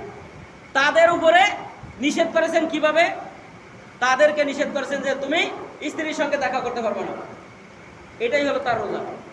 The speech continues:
খাইতে পারবো, দুনিয়ার খাওন সে খেতে পারবে, কিন্তু স্ত্রীর সঙ্গে দেখা করতে বা কথাবার্তা করতে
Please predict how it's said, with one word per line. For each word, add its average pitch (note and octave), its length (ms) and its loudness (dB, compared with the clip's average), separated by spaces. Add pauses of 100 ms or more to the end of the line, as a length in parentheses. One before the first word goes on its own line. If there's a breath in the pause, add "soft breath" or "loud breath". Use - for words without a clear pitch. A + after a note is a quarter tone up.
(200)
খাইতে E4+ 280 4
পারবো, C#4 300 4 (1160)
দুনিয়ার E4+ 360 2
খাওন D#4 320 4
সে E4 140 2
খেতে D#4 260 4
পারবে, D4+ 300 4
কিন্তু D#4 340 0 (100)
স্ত্রীর D#4+ 240 -4
সঙ্গে D#4+ 320 4
দেখা C#4+ 260 0
করতে D4 280 2
বা C#4 240 2
কথাবার্তা C#4 380 -4
করতে C#4+ 500 2